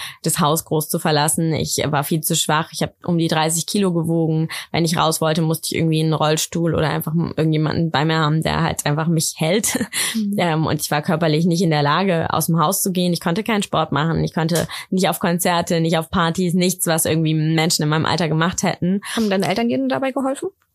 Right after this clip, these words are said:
Speaker 1: Ja, also ich glaub, meine Mama war einfach oder war und ist meine größte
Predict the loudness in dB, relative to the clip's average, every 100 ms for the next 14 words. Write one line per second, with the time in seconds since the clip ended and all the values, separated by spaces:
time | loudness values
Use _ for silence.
0 | _ _ 2 4 4 2 0 0 0 0
1 | -2 -4 -2 0 2 2 2 2 2 0
2 | -2 -2 -4 -4 -2 -2 -2 0 0 2
3 | 2 0 0 0 0 0 0 0 0 -2
4 | -2 0 -2